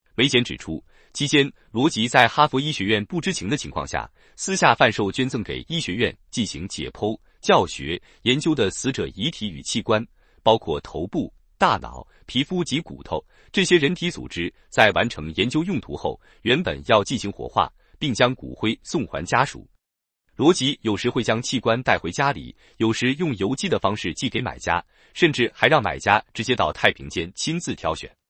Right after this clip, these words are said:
夫妻俩的其中一个买家是在麻州经营凯特怪异原创 Cat's Creepy Creations 的商家麦克林，这家店在 Instagram 的介绍写到贩售古怪娃娃、怪东西，目前这家店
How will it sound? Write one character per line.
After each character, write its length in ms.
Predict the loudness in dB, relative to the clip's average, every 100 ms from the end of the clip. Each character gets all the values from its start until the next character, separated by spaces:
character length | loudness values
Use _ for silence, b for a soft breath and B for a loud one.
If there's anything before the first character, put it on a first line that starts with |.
| _ _ _ _
夫 160 | _ 0
妻 140 | 2
俩 160 | 4 4
的 100 | 2
其 120 | 0 -2
中 160 | -2
一 80 | -2
个 80 | -2
买 160 | -2
家 300 | 0 2 2 0
是 160 | -4
在 220 | 0 0
麻 180 | 2 2
州 160 | 2 0
经 160 | -2
营 220 | -4 -6 -6
凯 220 | -2 -2
特 160 | -2
怪 160 | 0 0
异 80 | 0
原 200 | -4 -6
创 300 | -2 -4 -4 b b
Cat's 320 | 4 4 4 -6
Creepy 360 | -2 -2 -2 -6
Creations 680 | 2 4 4 2 -6 -8 -16 _
的 180 | -2 0
商 180 | 0 0
家 160 | 2
麦 140 | 2 0
克 100 | -4
林， 240 | -8 -10 b b b -2
这 100 | 4
家 160 | 4
店 260 | 4 2 0
在 220 | 2 2
Instagram 580 | 2 -4 -4 0 2 2
的 100 | -2
介 160 | -2 -2
绍 240 | -2 -6 _ -4
写 160 | 0
到 160 | 2 4
贩 180 | 4 2
售 240 | 0 -2
古 220 | -6 -4
怪 180 | 0 0
娃 220 | 2 0
娃、 200 | 0 -2 -6 _
怪 180 | 0 0
东 160 | 0 -6
西， 220 | -8 -12 _ _ _ _
目 120 | -2
前 240 | 2 0 0
这 100 | 0
家 160 | 2
店 240 | 2 -2